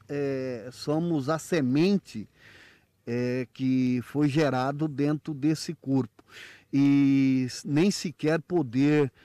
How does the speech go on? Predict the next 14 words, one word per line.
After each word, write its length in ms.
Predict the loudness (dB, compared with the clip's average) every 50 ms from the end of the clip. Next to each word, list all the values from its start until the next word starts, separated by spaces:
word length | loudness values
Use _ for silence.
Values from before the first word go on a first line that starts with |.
| -20 -20 -20 _ _ _ _ _ -6
é, 560 | -4 -2 0 0 0 0 0 0 0 0 -2 -4
fazer 640 | -6 -6 -6 -4 -4 -4 -4 -4 -2 0 2 2 2
aí 280 | 2 2 2 2 2 2
uma 220 | 2 0 0 -2
despedida, 800 | -4 -6 -12 -16 -12 -10 -10 -10 -8 -4 -2 0 0 2 0 0
olhar 340 | -2 -2 -2 -2 -2 -2 -2
o 60 | -4
seu 240 | -6 -6 -8 -8 -8
rosto. 800 | -6 -4 -4 -2 0 0 0 -2 -4 -8 _ _ -10 -8 -8 -8 _ _ _ -20 -20 -20 -20 -20 _ _ _ -6
Então 420 | -4 -4 -4 -2 -2 -2 0 0
a 80 | 0 0
gente, 880 | -2 -2 -2 0 0 0 0 -2 -4 -8 -2 0 2 4 4 4 4 4
nós 600 | 4 4 4 4 4 4 2 2 0 -2 -10 -14 _ -20 -20 -20 -20 -20 -14 -8
acompanhamos 1300 | -6 -4 0 2 2 2 2 2 4 4 4 6 6 6 6 6 4 4 4 2 2 0 -2 -8 -20